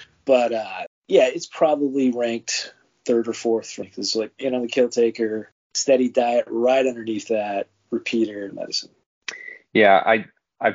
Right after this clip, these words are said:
Speaker 2: I probably, I'm the odd man out. I'd probably put The Argument in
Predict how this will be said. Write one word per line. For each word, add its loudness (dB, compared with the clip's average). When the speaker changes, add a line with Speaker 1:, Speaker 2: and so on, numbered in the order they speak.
Speaker 2:
I 4
probably, 2
I'm 0
the 2
odd 2
man 0
out. 2
I'd 0
probably 2
put -4
The 0
Argument 0
in -2